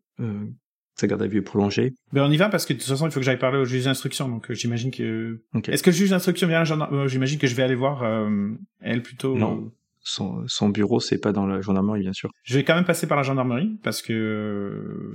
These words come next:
Speaker 2: rien que pour me changer, je viens de patauger dans le
Speaker 1: Très bien.
Speaker 2: Tu m'as dit qu'il était pluvieux et qu'on était au milieu de la campagne, donc j'imagine qu'on a un peu patauger, quoi.
Speaker 1: Ah bah, on est le mois le plus pluvieux, c'est un temps hyper pourri, donc, euh, ouais, c'est horrible. Donc, euh, comme c'est une ferme, oui, c'est, c'est de la boue, c'est ça.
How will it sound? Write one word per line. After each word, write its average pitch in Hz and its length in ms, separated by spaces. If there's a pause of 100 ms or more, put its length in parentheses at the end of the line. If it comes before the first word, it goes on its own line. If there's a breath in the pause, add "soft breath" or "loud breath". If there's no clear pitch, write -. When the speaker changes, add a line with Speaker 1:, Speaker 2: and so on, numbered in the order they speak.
Speaker 2:
rien 120 120
que 120 60
pour 131 100
me 123 60
changer, 143 360
je 123 100
viens 110 220
de 120 60
patauger 127 360
dans 123 140
le 107 340 (320)
Speaker 1:
Très 101 120
bien. 101 120
Speaker 2:
Tu - 160
m'as 135 80
dit 143 60
qu'il 147 160
était 135 160
pluvieux 160 420
et 170 60
qu'on 127 160
était 127 160
au 147 60
milieu 135 180
de 127 60
la 127 80
campagne, 120 260
donc 104 100
j'imagine 117 320
qu'on 113 140
a 104 40
un 101 220
peu 139 120
patauger, 160 340
quoi. - 220
Speaker 1:
Ah 107 100
bah, 98 320 (220)
on 110 120
est 113 60
le 110 100
mois 117 140
le 107 100
plus 104 220
pluvieux, 120 440
c'est 101 380
un 104 120
temps 110 180
hyper 117 300 (120)
pourri, 127 260
donc, 104 260
euh, 98 80
ouais, 107 220
c'est - 140
horrible. 101 360
Donc, 95 300
euh, 92 160
comme 101 180
c'est - 120
une 98 100
ferme, 127 280
oui, 107 160
c'est, 95 260
c'est - 140
de 95 60
la 101 100
boue, 123 260
c'est 127 200
ça. 107 160